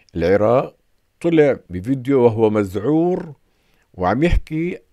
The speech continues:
"أنا بدي أعتزل السياسة"، وقال: "هذا واجب شرعي". ليش بقى خيو واجب شرعي هلأ؟ يعني بعد ألفين وأربعة وعشرين، بعد سبعة أكتوبر ألفين وأربعة وعشرين، واجب شرعي صار هذا،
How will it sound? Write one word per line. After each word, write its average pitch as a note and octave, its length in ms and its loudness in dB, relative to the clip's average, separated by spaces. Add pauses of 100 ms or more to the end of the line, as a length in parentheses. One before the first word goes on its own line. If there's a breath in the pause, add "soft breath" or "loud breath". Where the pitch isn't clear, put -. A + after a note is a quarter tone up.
"أنا D#3+ 280 -2
بدي G#2 340 -4
أعتزل B2+ 420 -4
السياسة"، C3+ 560 -6
وقال: A2 300 -4
"هذا A#2+ 240 -2
واجب A#2 340 0
شرعي". F#2 480 -8 (480)
ليش C3 280 2
بقى A2+ 240 -8
خيو G#2 320 -4
واجب G2+ 360 -2
شرعي F2+ 440 -6
هلأ؟ F2+ 520 -8 (880 soft breath)
يعني F2 320 -2
بعد F#2+ 360 2
ألفين G2 420 -2
وأربعة F#2+ 340 -2
وعشرين، F#2+ 380 -8
بعد G2 220 -2
سبعة F#2+ 340 -4
أكتوبر G2 480 -6
ألفين G2+ 240 -12
وأربعة F#2+ 260 -6
وعشرين، C3+ 400 -8 (480 soft breath)
واجب F3+ 340 4
شرعي F3+ 420 2
صار C3+ 420 2
هذا، C#3 320 -6